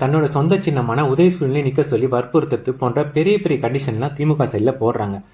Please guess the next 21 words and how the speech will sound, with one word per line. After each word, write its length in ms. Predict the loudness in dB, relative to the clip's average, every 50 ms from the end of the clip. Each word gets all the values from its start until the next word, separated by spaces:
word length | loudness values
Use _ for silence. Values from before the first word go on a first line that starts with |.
| _ _ _ _
அதனால 420 | -2 -2 0 0 0 0 2 2 2
இந்த 120 | 0 0 0 2
தொகுதி 220 | 2 2 2 0 0 -2
பங்கீடு 260 | -2 0 0 -2 0 0
தள்ளி 160 | 0 0 0 0 2
போய் 140 | 0 0 0 -2
கொண்டே 180 | -4 -2 -2 -4
இருக்குது. 280 | -4 -4 -6 -8 -8 -10 -12 _ _ _ _ _
உதாரணத்துக்கு 520 | -2 0 2 2 2 2 0 -2 -4 -4 -2 -4
பாத்தீங்கன்னா 400 | -4 -2 -4 -4 -4 -4 -6 -6 -8 -6 -2
விடுதலை 300 | 0 2 2 2 2 0
சிறுத்தைகள் 400 | -2 -2 -2 -2 -2 -2 -2 -4
கட்சி 220 | -6 -4 -4 -4
எடுத்துக்கலாம். 380 | -4 -4 -6 -8 -8 -8 -10 -12 _ _ _ _ _ _ _ _ -4
இந்த 120 | -2 0 0
கட்சி, 280 | 0 0 0 0 0 0 2 0 0
"நாங்க 180 | 0 0 0 -2 -4 -2 0
நான்கு 300 | 0 2 4 4 4 4 4 2
தொகுதிகளை 320 | 2 4 2 2 2 0 0 -2
போட்டியிட 280 | 0 0 0 0 2 2 2 2
ஆசைப்படுறோம், 480 | 2 0 -2 -4 -4 -4 -4 -4 -4